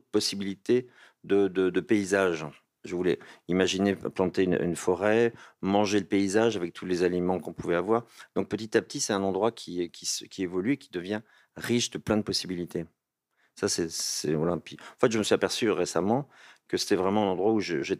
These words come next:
je, ça, ça m'inspirait beaucoup. Dès que je, j'enlève le, les, les, les, ma chaussure, je mets le pied dans la terre, je dis, c'est la batterie immédiate. <laughs> Et je me suis dit, peut-être que chaque personne, a, le moment où, ça, où la, la première cellule de chaque personne naît, je,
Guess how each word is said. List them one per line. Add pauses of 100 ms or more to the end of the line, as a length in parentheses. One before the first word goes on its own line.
(120)
je, (220)
ça, (120)
ça
m'inspirait
beaucoup.
Dès
que
je, (440)
j'enlève
le,
les,
les, (100)
les,
ma
chaussure,
je
mets
le
pied
dans
la
terre,
je
dis, (640)
c'est
la
batterie
immédiate. (400)
<laughs>
Et
je
me
suis
dit,
peut-être
que (420)
chaque
personne,
a, (200)
le
moment
où,
ça,
où (100)
la, (220)
la
première
cellule
de
chaque
personne
naît,
je,